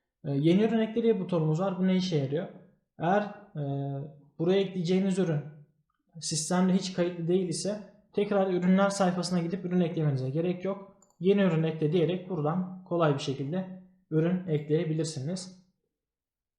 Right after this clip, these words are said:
Şimdi ürünümüzü ekledik. Ekledikten sonra bazı, e,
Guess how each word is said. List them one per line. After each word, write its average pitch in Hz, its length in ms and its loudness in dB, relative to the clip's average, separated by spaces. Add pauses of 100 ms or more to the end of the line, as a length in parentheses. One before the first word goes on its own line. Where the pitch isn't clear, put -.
(720)
Şimdi 202 260 0
ürünümüzü 214 400 2
ekledik. 226 460 -2
Ekledikten 208 540 0
sonra 208 340 -2
bazı, 196 340 2
e, 196 300 -8